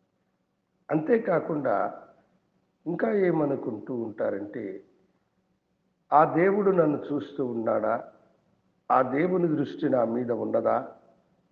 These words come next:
అన్నటువంటి అనుమానము, అవిశ్వాసము వారికి కలుగుతుంది. కానీ ఆ దైవజనుడికి దేవుడు తన పట్ల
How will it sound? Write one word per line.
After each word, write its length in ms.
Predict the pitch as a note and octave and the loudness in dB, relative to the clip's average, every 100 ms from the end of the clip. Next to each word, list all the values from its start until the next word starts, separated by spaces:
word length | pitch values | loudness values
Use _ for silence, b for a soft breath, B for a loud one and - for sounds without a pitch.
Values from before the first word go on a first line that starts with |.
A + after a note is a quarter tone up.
| - | -10
అన్నటువంటి 840 | A#2+ C3+ C#3+ C#3 B2 G#2+ B2 G#2+ - - - _ - | -4 -2 -2 -4 -6 -6 -6 -8 -10 -16 -20 _ -4
అనుమానము, 760 | A2+ D3 D#3+ D3+ B2+ B2 D#3 - | 0 2 2 2 2 0 -6 -6
అవిశ్వాసము 920 | A#2 D3 - D3+ C3 - A2+ A2 F#2+ - _ - | -6 -6 -6 0 0 -2 -8 -6 -6 -10 _ -6
వారికి 260 | G#2+ G#2 G#2 | -2 -2 -4
కలుగుతుంది. 580 | G2 G#2 G#2+ - - _ _ _ _ _ _ _ _ - | -6 -8 -10 -20 -20 _ _ _ _ _ _ _ _ -10
కానీ 280 | G#2+ A2 - - _ _ _ _ _ _ _ _ _ _ - | -6 -4 -6 -12 _ _ _ _ _ _ _ _ _ _ -6
ఆ 80 | A2 | -2
దైవజనుడికి 1000 | G#2+ A#2+ C#3+ B2 B2+ A#2+ - - F#2+ - _ _ _ _ _ _ _ _ _ _ _ _ A2+ | 0 0 0 -2 -2 -4 -6 -10 -12 -12 _ _ _ _ _ _ _ _ _ _ _ _ -2
దేవుడు 800 | C#3 F#3+ F#3+ E3+ A#2+ A2+ - - | 2 4 6 6 4 0 -8 -2
తన 140 | A#2 | 0
పట్ల 720 | B2+ C#3+ - D3+ C3+ G#2 G2 | 0 -2 -2 2 2 2 -2